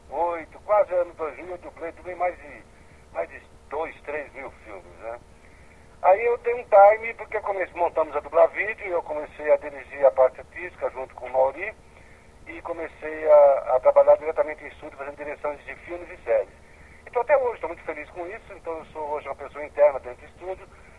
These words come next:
dublo muito pouco, dublo, tenho participação a, quase em todos os filmes, mas são papéis pequenos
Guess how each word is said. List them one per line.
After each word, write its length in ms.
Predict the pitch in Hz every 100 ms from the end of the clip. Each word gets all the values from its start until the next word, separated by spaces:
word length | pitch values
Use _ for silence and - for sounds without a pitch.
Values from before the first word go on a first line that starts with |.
| - -
dublo 180 | 370 359
muito 220 | 208 -
pouco, 340 | - 427 - - - - - - - - -
dublo, 340 | 370 - 180 -
tenho 160 | 220
participação 640 | 226 208 - 156 - 185 190 -
a, 100 | 147 - - - - -
quase 240 | 185 190
em 40 | 190
todos 260 | 202 214 220
os 80 | -
filmes, 160 | 180 151
mas 160 | 151
são 180 | - 214
papéis 480 | - 202 190 190 196 - - - - - - - - - -
pequenos 440 | 208 - 208 180